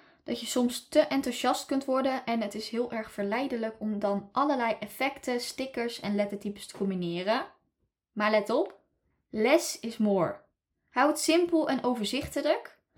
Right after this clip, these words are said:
want een ontwerp met te veel verschillende elementen kan rommelig en onprofessioneel overkomen. Kies dus een paar sterke visuele elementen, laat die lekker opvallen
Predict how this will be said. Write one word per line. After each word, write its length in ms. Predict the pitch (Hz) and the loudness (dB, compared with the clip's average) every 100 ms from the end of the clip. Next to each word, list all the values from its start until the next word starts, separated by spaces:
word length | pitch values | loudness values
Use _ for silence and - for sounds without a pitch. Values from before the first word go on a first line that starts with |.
| _ _ - | _ _ -10
want 180 | 226 | -6
een 80 | 135 | -4
ontwerp 540 | 240 226 233 254 330 - | -2 0 2 2 2 0
met 280 | 220 202 | -4 -2
te 140 | - 339 | -2 -2
veel 360 | - 311 311 | 0 0 -2
verschillende 560 | - - - 277 302 247 | -8 -12 -4 0 0 -2
elementen 800 | 226 233 202 208 269 311 302 349 | -2 -2 0 -2 -2 0 0 0
kan 220 | 226 208 | -4 -4
rommelig 440 | 226 285 269 254 - | -2 -2 -2 -4 -6
en 160 | 220 - | -10 -6
onprofessioneel 1000 | 214 220 - 220 208 - 196 220 240 _ | -6 -6 -8 -12 -10 -6 -4 -4 -6 _
overkomen. 720 | 214 185 - - 190 208 220 _ _ _ _ _ _ _ _ _ | -2 -2 -4 -10 -8 -10 -12 _ _ _ _ _ _ _ _ _
Kies 220 | 285 285 | -2 -2
dus 120 | 240 | -2
een 200 | 214 190 | -2 0
paar 300 | - 320 269 | 6 6 6
sterke 400 | - 277 254 233 | 0 0 0 -2
visuele 520 | - 262 247 214 190 | -2 -2 -2 0 0
elementen, 600 | 196 190 190 240 320 339 480 - _ _ _ - | 0 -2 -2 -4 0 0 0 -6 _ _ _ -4
laat 200 | 208 208 | -2 4
die 140 | 311 | 4
lekker 260 | 269 - - | 4 0 -2
opvallen 560 | 285 - 311 320 370 | -4 0 2 4 0